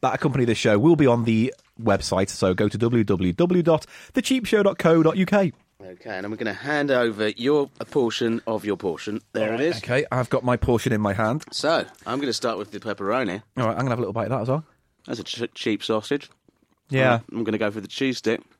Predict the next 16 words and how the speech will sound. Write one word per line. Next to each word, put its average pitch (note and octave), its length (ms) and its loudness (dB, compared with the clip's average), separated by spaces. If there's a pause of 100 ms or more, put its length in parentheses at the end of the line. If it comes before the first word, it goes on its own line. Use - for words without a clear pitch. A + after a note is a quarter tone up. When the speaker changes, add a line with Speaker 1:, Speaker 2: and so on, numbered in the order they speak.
(440)
Speaker 2:
Oh G#2+ 140 0
my G2+ 160 0
God. G2+ 300 0 (840)
Speaker 1:
Now, D3+ 200 2 (160)
get, G3+ 140 -4 (220)
correct A3+ 180 2
me G3+ 40 2
if F#3 60 2
I'm F#3 100 2
wrong. C3+ 220 4 (260)
Cheese F3 300 2
shouldn't D3+ 260 -2
crumble C#3 280 2
in B2+ 100 2
your B2 80 2
mouth. G#2+ 280 2